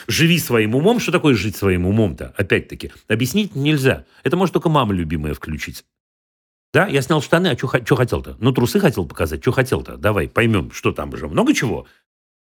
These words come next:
Не ждите, что в пять с половиной лет он даст вам рефлексивный ответ, подробный и так далее. Но вы что-то включите, какой-то маленький рычажочек вы повернёте.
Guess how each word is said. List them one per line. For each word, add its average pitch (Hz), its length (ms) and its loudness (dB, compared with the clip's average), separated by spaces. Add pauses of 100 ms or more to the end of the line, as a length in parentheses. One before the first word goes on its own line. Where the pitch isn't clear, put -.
Не 151 200 6
ждите, 131 400 0
что - 140 -4
в 127 80 -6
пять 143 200 -2
с - 20 -20
половиной 127 360 2
лет 143 180 2
он 123 220 -4
даст 127 240 0
вам 120 200 2
рефлексивный 120 680 -2
ответ, 123 320 -2
подробный 110 520 0
и 104 40 -6
так 117 200 -2
далее. 76 320 -4 (300)
Но 180 80 2
вы 202 220 2
что-то 196 340 0
включите, 160 560 -2
какой-то 120 320 -4
маленький 131 360 0
рычажочек 131 640 0
вы 113 120 0
повернёте. 127 680 0